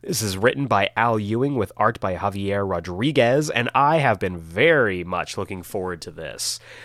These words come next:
Uh, the Defenders is always a really cool group, and I'm talking original Defenders, not street-level Defenders. We're talking cosmic-y, magic-y weirdness.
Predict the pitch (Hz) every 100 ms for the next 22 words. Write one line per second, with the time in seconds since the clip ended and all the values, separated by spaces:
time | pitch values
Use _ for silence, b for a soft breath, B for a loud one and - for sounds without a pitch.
0 | B 95 95 104 104 156 151 156 147 120
1 | 107 101 92 87 101 104 - 95 90 90
2 | 95 101 - 101 98 107 101 98 - 95
3 | 90 117 127 104 90 85 - 85 82 82
4 | 78 95 - - 143 120 104 90 - -
5 | 85 - - - - B B B 107 104
6 | 101 92 - 135 139 135 135 143 131 127
7 | 120 127 135 131 104 107 147